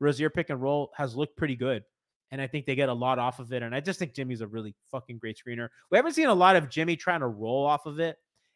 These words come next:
And I do think that it gets complicated when they switch that a lot.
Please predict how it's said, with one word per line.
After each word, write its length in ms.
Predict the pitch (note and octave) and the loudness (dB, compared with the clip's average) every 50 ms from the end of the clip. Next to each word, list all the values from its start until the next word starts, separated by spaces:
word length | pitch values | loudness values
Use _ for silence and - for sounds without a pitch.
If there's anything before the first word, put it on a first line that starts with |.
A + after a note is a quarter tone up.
| _ _ - | _ _ -8
And 140 | D3+ C#3+ D3 | -4 -2 0
I 120 | C#3+ C#3+ | 0 -2
do 280 | C3+ A2+ C3 E3 G3 G3+ - _ _ _ _ - | -2 -2 -4 -4 -4 -4 -6 _ _ _ _ -2
think 220 | E3 D#3+ D#3 - - | -2 -2 -2 -2 -2
that 280 | D3+ C3+ B2 A#2 A2 - _ _ _ _ _ _ _ _ _ _ _ _ _ _ _ - | -2 0 0 -2 -4 -8 _ _ _ _ _ _ _ _ _ _ _ _ _ _ _ -14
it 200 | D3 C3 - - | -14 -12 -8 0
gets 220 | F3 F#3 F#3 - | 2 2 2 0
complicated 680 | - - - D3+ D#3 D3+ D3+ - - D#3+ D3 D3 C#3+ C#3 | -6 -4 -2 -2 0 0 -4 -6 -2 -2 0 0 0 -2
when 200 | B2+ B2+ A#2+ A#2 | -4 -6 -6 -6
they 120 | A#2 G#2+ | -8 -10
switch 360 | - - - C3 C3 - - - | -10 -12 -10 -10 -10 -10 -8 -6
that 200 | C3+ C3 B2+ B2+ | -4 -4 -4 -4
a 40 | |
lot. 320 | B2+ B2+ B2+ C3 B2+ B2 | -4 -2 -2 -2 -2 -2